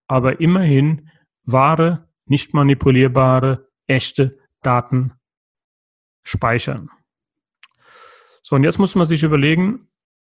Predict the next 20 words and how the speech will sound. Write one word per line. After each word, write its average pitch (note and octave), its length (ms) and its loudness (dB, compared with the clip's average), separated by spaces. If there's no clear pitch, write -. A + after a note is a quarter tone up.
wann C#3+ 260 0
brauche D#3 340 0
ich C#3+ 100 -4
denn B2 200 0
solche A2+ 460 -2
nicht - 260 0
manipulierten B2 640 2
Daten? A2 400 -6
Die D3 220 -2
braucht D#3 200 2
man D3+ 160 4
generell C#3 360 2
immer. C3 360 2
Aber C#3+ 160 -2
es C#3 100 -2
gibt - 180 -4
natürlich C3+ 460 2
oft - 260 -4
politische C3+ 560 -2
Gründe, D3 640 0